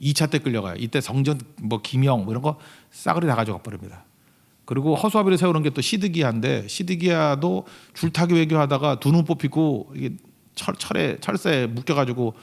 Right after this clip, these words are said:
끌려가요. 말 안 듣다가. 저 시드기야 얘기거든요. 마지막 왕.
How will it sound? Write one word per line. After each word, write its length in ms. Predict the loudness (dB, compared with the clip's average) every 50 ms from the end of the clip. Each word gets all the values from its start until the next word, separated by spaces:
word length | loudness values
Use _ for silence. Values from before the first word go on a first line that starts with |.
| -20 -20 _
끌려가요. 500 | -4 -2 -2 0 -2 -2 -4 -4 -6 -8 -10 _ _ _ _ _ _ _ _ _ _ _ _ _ _ -6
말 200 | -2 0 2 2
안 100 | 0 -2
듣다가. 360 | -4 -6 -6 -6 -6 -6 -10 -10
저 80 | -10 -8
시드기야 460 | -4 -2 -2 -2 0 0 0 0 0
얘기거든요. 560 | 0 -2 -4 -4 -6 -6 -4 -4 -4 -4 -6 -8 -14 _ _ _
마지막 460 | -12 -10 -8 -6 -4 -2 -2 0 0
왕. 160 | 0 -2 -6